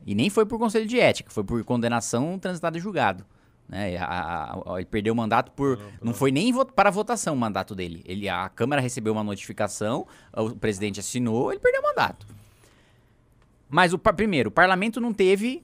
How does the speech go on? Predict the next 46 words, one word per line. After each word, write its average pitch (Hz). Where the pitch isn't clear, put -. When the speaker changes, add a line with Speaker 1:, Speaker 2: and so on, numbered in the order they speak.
Speaker 1:
aí 147
a 135
base 208
do 180
governo 139
Bolsonaro, 127
porque 120
o, 107
o -
governo 107
Bolsonaro 107
tem 113
maioria. 104
Então, 107
se, 107
se, 110
se -
o 120
Bolsonaro 117
tivesse 107
bancado, 98
eu, 104
o 107
Daniel 107
Silveira, 98
j-, 95
é, 95
não 101
tinha 110
sido 95
preso, 92
pelo 98
menos 101
não 101
naquele 101
momento, 95
porque -
o -
decreto 110
é -
ilegal. 95
Então, 127
na 110
defesa 139
da 135
legalidade, 131